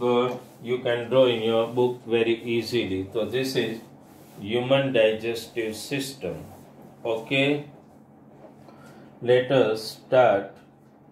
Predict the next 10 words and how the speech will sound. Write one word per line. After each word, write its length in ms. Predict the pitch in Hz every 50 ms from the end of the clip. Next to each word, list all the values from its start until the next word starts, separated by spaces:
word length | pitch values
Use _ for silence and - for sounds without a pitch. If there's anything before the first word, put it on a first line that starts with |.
| - - 110
discussing 1000 | 123 131 131 131 - - - 151 139 135 135 - - 123 113 110 110 110 - - - 101
how 280 | 104 113 120 123 123
the 160 | 117 120 113
digestion 880 | 107 98 110 110 107 110 110 110 120 120 120 - - 127 113 113 104 - -
take 340 | 113 104 98 95 - - -
place. 500 | 117 107 101 90 - - - - - - - - - - - - - - - - - - - - - - - - - - - - - - - - - - - - - - - - - - - -
First, 580 | - - - 139 135 - - - - - - - - - - - - - - - - - - - - - - - - - - - - -
ingestion. 840 | 135 139 139 139 139 139 151 143 - - - - 107 92 85 82 - - - - - - - - - - - - - - - - - - - - - - - - - - - - - - - - - - -
We 480 | 107 101 107 120 127 131 131 131 131 -
have, 480 | 131 127 127 123 117 113 117 127 -